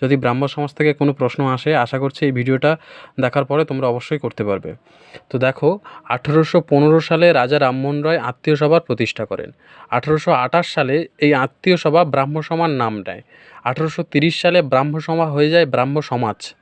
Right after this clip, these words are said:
আঠারোশো তিরিশ সালে ব্রাহ্ম সভা হয়ে যায় কি? ব্রাহ্ম সমাজ। আঠারোশো তেত্রিশ সালে রাজা রামমোহন রায় মারা গেলেন এবং এরপরে, আহ, রাজা রামমোহন রায়ের বন্ধু দ্বারকানাথ ঠাকুরের, উম, পুত্র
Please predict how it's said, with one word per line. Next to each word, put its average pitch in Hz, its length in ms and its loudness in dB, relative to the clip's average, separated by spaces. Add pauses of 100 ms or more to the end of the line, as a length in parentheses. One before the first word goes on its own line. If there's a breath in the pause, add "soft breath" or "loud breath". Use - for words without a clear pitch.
(580 soft breath)
আঠারোশো 147 320 0
তিরিশ 147 300 0
সালে 175 160 4
ব্রাহ্ম 135 340 0
সভা 151 320 2
হয়ে 147 140 0
যায় 156 160 2
কি? 202 200 -6
ব্রাহ্ম 135 360 0
সমাজ। 117 460 -6 (300 loud breath)
আঠারোশো 147 400 -4
তেত্রিশ 165 540 -2
সালে 180 220 4
রাজা 139 240 2
রামমোহন 139 420 0
রায় 180 200 -2 (360 loud breath)
মারা 131 300 2
গেলেন 101 320 -6 (300 loud breath)
এবং 131 240 0
এরপরে, 156 580 0
আহ, - 680 -2
রাজা 135 240 2
রামমোহন 151 440 0
রায়ের 165 240 4
বন্ধু 147 400 2
দ্বারকানাথ 147 560 2
ঠাকুরের, 170 400 4 (540 loud breath)
উম, 151 80 0
পুত্র 147 520 2